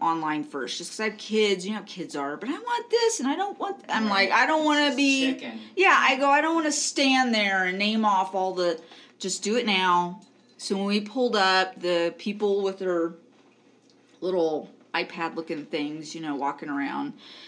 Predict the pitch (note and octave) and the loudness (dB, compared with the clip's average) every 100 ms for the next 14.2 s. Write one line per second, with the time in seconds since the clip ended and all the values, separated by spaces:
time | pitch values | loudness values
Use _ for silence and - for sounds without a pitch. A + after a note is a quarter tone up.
0 | - - - A#3 C4+ D4 C4+ A#3+ C4 B3 | -20 -16 -2 2 4 4 4 2 0 -2
1 | - - - G3+ G3 F#3+ F#3+ F#3+ F#3+ - | -6 -10 -4 -2 -2 -2 -2 -2 -4 -4
2 | F#3 F#3 D3 D3 F#3+ - - _ - F#3 | -2 -2 -2 -2 -6 -10 -20 _ -12 -6
3 | F3 E3+ E3+ E3 D#3+ D#3+ - _ E3 F3 | -4 -2 -2 -4 -6 -10 -18 _ -6 -4
4 | F#3+ F3+ F3+ F3+ E3+ D#3+ D#3+ - G3 D#3 | -4 -6 -6 -4 -4 -4 -6 -6 -4 -2
5 | E3+ - _ _ F3 F3 G#3 G3 A#3+ B3+ | -4 -10 _ _ -4 0 2 4 4 4
6 | C4 C4+ C4+ C4 F#3+ E3 D#3+ E3 G3+ G#3 | 4 2 0 -2 -2 0 2 0 0 -8
7 | - - _ - G3 - F#3 - C#4 D#4+ | -12 -20 _ -6 -4 -4 -6 -4 -4 -2
8 | F#3+ - - A3 A3+ - F#3 F#3 A#3+ A#3+ | -4 -4 0 0 0 -6 -6 -4 -4 -2
9 | B3 B3 - F#3 F3+ G#3 - - - - | 0 0 -2 -8 -6 -8 -8 -16 -20 -20
10 | - - A3 G#3+ F#3 F3+ G3 G3 G#3 A3+ | -16 -2 0 0 -2 -2 -4 -4 -4 -2
11 | A3+ A3 - G3+ G#3+ G#3+ G#3+ A3 A3+ A3+ | -2 -2 -4 -6 -4 -4 -2 -4 -4 -4
12 | A3+ - - - - - - G3+ F#3+ F#3 | -6 -12 -20 -20 -20 -18 -2 4 6 6
13 | - - B3+ F#4 G#4 - D#3 D#3 C#4 - | 2 0 0 0 -2 0 2 2 2 -6
14 | - - | -10 -14